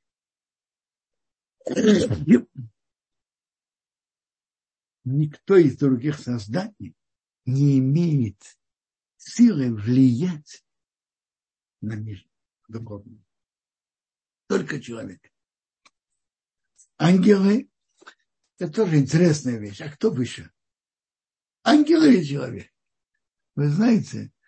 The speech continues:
что было об этом, были об этом споры. Но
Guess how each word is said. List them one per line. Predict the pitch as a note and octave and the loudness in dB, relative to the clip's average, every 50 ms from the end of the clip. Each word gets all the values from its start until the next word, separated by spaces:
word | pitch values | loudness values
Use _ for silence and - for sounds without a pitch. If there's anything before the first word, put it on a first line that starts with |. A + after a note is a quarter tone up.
| _ _ _ | _ _ _
что | _ - - C3 | _ -14 -12 -12
было | A#2 A2+ D3 D#3+ E3+ D#3 | -8 -6 -6 -6 -4 -4
об | D3 E3 | -4 -6
этом, | E3 D#3 - E3+ C#3+ | -8 -8 -10 -14 -12
были | C3+ D3 D3+ E3 E3+ | -8 -6 -4 -2 -2
об | E3+ D#3+ D3+ | -2 -4 -4
этом | E3 D3+ D3+ - F#3 | -6 -8 -8 -10 -12
споры. | D#3 - - - D#3+ F3 - _ _ _ _ _ _ _ _ _ _ _ _ _ _ _ _ _ _ _ _ _ _ _ _ _ _ _ _ _ _ _ _ _ _ _ _ _ _ _ _ _ _ _ _ _ _ _ _ _ _ _ _ _ | -12 -12 -12 -12 -12 -12 -12 _ _ _ _ _ _ _ _ _ _ _ _ _ _ _ _ _ _ _ _ _ _ _ _ _ _ _ _ _ _ _ _ _ _ _ _ _ _ _ _ _ _ _ _ _ _ _ _ _ _ _ _ _
Но | - A#2 A#2 B2+ B2+ B2+ B2+ B2 B2 A#2+ A2 | -8 -6 -6 -4 -6 -6 -10 -10 -12 -14 -16